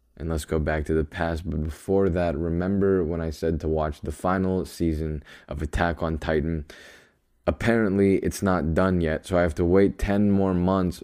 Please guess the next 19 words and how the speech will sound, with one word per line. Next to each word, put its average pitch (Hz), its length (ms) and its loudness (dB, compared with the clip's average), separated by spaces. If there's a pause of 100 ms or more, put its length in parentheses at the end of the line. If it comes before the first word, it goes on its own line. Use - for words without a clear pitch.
for 87 360 2
around 92 400 0
six - 420 0
episodes 87 600 0
to 85 120 -2
see, 90 200 0
like, 82 480 0
the 90 280 0
end 92 400 0
end. 78 380 -6 (320)
So - 80 -2
that 107 240 2
kinda 90 300 -2
sucks. - 580 -8 (560)
But, 82 360 4 (280)
you 98 100 -2
know, 80 320 0
I've 113 220 4
been, 95 260 2